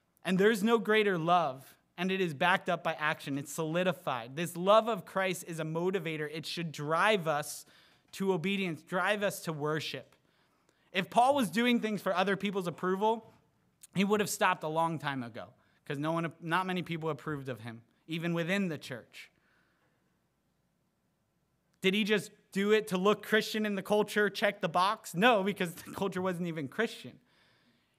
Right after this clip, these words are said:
He was doing it because the love of God compelled him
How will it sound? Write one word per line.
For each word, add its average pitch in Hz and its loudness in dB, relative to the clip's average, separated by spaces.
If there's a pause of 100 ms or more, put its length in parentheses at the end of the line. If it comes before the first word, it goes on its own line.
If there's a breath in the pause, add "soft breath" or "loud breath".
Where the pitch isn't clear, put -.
(120)
He 208 0
was 214 2
doing 240 4
it 208 -4
because 190 0
the 180 0
love 196 2
of 190 -4
God 180 0
compelled 170 -2
him 139 -6